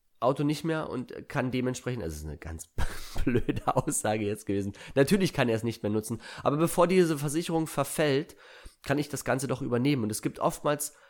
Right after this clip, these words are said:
Versicherungsberater da draußen, die sagen, wir machen erstmal eine Einstufung über die Eltern und später kannst du das dann übernehmen.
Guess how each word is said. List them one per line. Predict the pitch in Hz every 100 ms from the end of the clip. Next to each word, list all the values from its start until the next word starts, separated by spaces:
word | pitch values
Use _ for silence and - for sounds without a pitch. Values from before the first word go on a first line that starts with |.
| _
Versicherungsberater | 113 123 208 170 135 - 90 95
da | 110
draußen, | 107 95 131 139
die | 123
sagen, | 117 127
wir | 113
machen | 107 -
erstmal | - 117 - 113
eine | 92 92
Einstufung | 110 151 - 117 120
über | 92
die | 85 87
Eltern | 123 151 139 135 - -
und | - 104
später | - 120 120
kannst | - 117 117
du | 98
das | 98 -
dann | 92
übernehmen. | 78 90 90 98 123 120 73